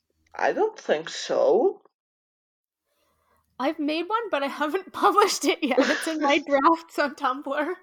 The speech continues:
Speaker 1: Okay, good to know. <laughs>
Speaker 2: Yeah. Guess I gotta do that sometime.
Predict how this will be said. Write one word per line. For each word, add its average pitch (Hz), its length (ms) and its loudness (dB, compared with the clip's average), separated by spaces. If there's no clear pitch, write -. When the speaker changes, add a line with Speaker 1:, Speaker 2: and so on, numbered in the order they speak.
Speaker 1:
Okay, 262 640 4
good 233 180 -4
to - 140 -14
know. 247 320 2
<laughs> - 160 -10
Speaker 2:
Yeah. 403 560 0
Guess 320 180 -2
I 302 60 -2
gotta 277 220 -2
do 277 160 -6
that 202 200 -4
sometime. 190 420 -12